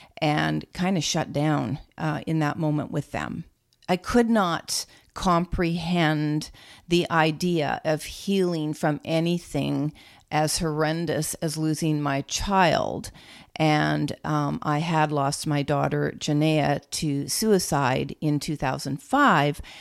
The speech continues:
And so it really took me, and it's normal if you're in this situation, uh, it really, it took, uh, me a few years to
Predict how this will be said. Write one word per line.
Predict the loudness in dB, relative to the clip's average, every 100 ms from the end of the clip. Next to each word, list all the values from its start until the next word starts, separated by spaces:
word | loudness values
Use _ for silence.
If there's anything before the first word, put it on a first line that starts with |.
| -20 -6
And | 0 2 2
so | 0 2 2 0 -6 -16 -2
it | 0 0
really | -2 -2 2 2 2 -2
took | -2 0 0 0
me, | 0 2 2 0
and | 0 0
it's | 0 0
normal | 2 4 6 6 6 4 2 -2
if | -4 -2
you're | 0
in | 2
this | 0 -2
situation, | -4 -4 -2 0 0 0 -2 -2 -6 -8 -18 -20 -4
uh, | 0 0 0
it | 0 -2
really, | 0 0 0 -2
it | -6 -2
took, | -2 -2 -6 -6
uh, | -2
me | 2 0
a |
few | 0 -2
years | -2 -2 -2 -2 -4 -6 -12 -20 -20 -6
to | 0 2 2 0